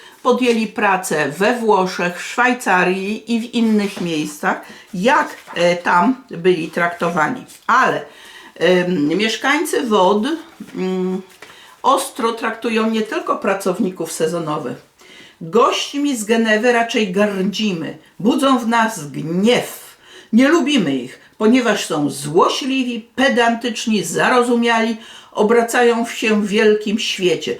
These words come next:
Uważamy, że się wywyższają, że mówią ze śmiesznym akcentem, a przede wszystkim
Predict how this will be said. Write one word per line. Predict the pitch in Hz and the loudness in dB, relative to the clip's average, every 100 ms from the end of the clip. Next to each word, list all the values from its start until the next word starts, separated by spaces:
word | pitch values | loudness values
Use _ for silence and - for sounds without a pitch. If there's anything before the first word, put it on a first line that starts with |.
| - | -10
Uważamy, | - 233 240 233 214 208 202 170 185 - - - - - - | -2 2 4 2 0 0 0 0 -4 -8 -14 -20 -20 -20 -12
że | 160 247 | -4 -2
się | 254 269 247 | 0 0 0
wywyższają, | 254 240 269 - - 415 190 165 | 0 -2 -4 -4 -2 0 2 2
że | 185 214 | 4 4
mówią | 233 254 254 247 | 4 2 2 2
ze | 220 | 0
śmiesznym | 214 226 214 - 214 196 | 0 0 -2 -2 -2 -2
akcentem, | 196 - 220 254 311 254 | -6 -4 -2 0 2 0
a | |
przede | 190 262 254 | 0 -2 -2
wszystkim | 277 - 208 - - 135 | -4 0 2 0 -4 -10